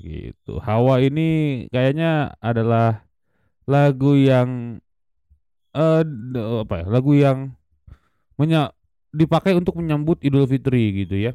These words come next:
Karena, eh, yang kemarin gitu ya, ada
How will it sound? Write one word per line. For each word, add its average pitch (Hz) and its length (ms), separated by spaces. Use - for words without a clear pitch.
Karena, 170 320
eh, 170 320
yang 175 80
kemarin 165 500
gitu 104 220
ya, 127 240
ada 113 160